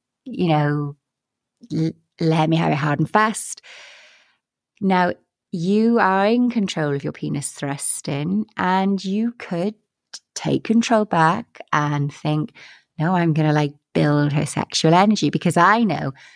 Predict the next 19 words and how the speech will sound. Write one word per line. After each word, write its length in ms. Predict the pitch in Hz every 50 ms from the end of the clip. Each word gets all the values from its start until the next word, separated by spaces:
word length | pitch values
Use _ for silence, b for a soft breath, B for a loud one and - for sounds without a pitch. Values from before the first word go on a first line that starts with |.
| b b b b b b _ _ _ _ _ -
maybe, 520 | 180 170 165 165 165 165 160 156 - - _ _ _ _ _ _ _ _ _ _ - -
I 140 | 156 147
don't 140 | 135 127 -
know, 100 | - 135
maybe 220 | 117 127 - 143 147
she 180 | - - -
wants 220 | 135 - - - -
to 60 | -
get 220 | - - - - -
there 120 | - 135 -
quick. 380 | - - - - - - - -
But 100 | - -
remember, 640 | 175 170 180 180 175 175 175 175 160 180 170 165 160
when 180 | 160 160 156
you 100 | 156 156
build 440 | - - - 170 165 170 170 165 -
that 220 | - - - -
sexual 480 | - - 165 - - - - - 160 151
energy, 680 | 147 147 143 143 147 - - - - - 104 - 180